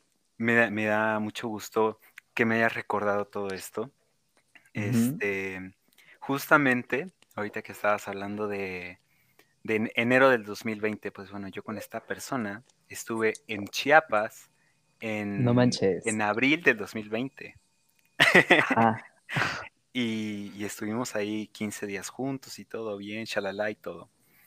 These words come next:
Speaker 2: Qué
Speaker 1: Y,
Speaker 2: chido.
Speaker 1: claro, y ya por estas fechas,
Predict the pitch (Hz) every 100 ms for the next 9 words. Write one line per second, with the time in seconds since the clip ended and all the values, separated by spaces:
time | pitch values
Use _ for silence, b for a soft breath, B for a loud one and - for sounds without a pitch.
0 | b b - 113 110 123 101 101 101 98
1 | 92 _ _ _ 107 113 131 113 101 b
2 | b b - 104 104 104 110 113 113 127
3 | 117 - 123 - 143 135 - 98 107 -
4 | -